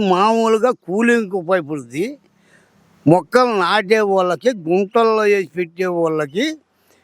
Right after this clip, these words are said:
కోకా పిట్టు, వర్మీ కంపోస్టు, యాప్ పిండి ఈ మూడు కలిపేస్తే సరిపోద్ది గుంటల్లో, మట్టి కలపాల్సిన అవసరం లేదు. ఇది జల్లెడ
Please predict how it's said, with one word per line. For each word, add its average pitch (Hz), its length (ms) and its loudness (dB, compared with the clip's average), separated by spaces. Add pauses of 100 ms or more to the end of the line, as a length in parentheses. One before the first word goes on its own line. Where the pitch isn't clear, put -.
(300)
కోకా 202 340 4 (160)
పిట్టు, 180 300 0 (200)
వర్మీ 196 380 2 (160)
కంపోస్టు, 165 600 -4 (220)
యాప్ 170 320 2 (100)
పిండి 170 340 -2 (840)
ఈ - 20 8 (180)
మూడు 233 320 0
కలిపేస్తే 185 500 -2
సరిపోద్ది 170 420 -2
గుంటల్లో, 156 460 2 (500)
మట్టి 180 260 2
కలపాల్సిన 170 460 0
అవసరం 151 300 -4
లేదు. 95 200 -10 (1120)
ఇది 214 140 4 (140)
జల్లెడ 220 320 4